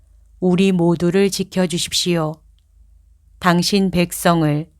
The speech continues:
모여들어 서로 밟힐 지경이 되었던 그 백성을 지켜주십시오.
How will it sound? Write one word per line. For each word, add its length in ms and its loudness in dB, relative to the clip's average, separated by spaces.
모여들어 840 2
서로 340 0
밟힐 540 -4
지경이 500 -2
되었던 680 -2
그 240 0
백성을 640 -2
지켜주십시오. 1080 -4